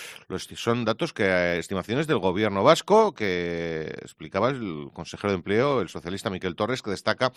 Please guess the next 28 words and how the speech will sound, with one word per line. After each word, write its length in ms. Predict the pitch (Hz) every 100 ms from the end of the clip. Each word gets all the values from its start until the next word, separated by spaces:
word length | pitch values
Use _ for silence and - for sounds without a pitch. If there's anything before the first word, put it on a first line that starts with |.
| - - -
que 80 | 113
el 100 | 107
crecimiento, 480 | 110 107 131 175
en 60 | 147
cualquier 300 | 110 151 139
caso, 380 | 123 123 180 - _ -
no 120 | -
siendo 200 | - 85
demasiado 340 | 98 117 139
alto, 260 | 127 113 151 - -
sí 220 | - 190
que 120 | 160
supera 300 | 110 131 123
ampliamente 420 | 123 110 117 139
los 200 | 95 92
resultados 600 | 85 - 82 123 131 123
de 100 | 98
la 120 | 82
zona 360 | 80 110 101 101
euro. 260 | 117 95 69
La 240 | 101 104
menor 240 | 107 127 143
dependencia, 440 | 135 135 123 127
además, 240 | 104 85
del 120 | 87 76
turismo 300 | 127 143 120
en 60 |
Euskadi 460 | 90 - 117 113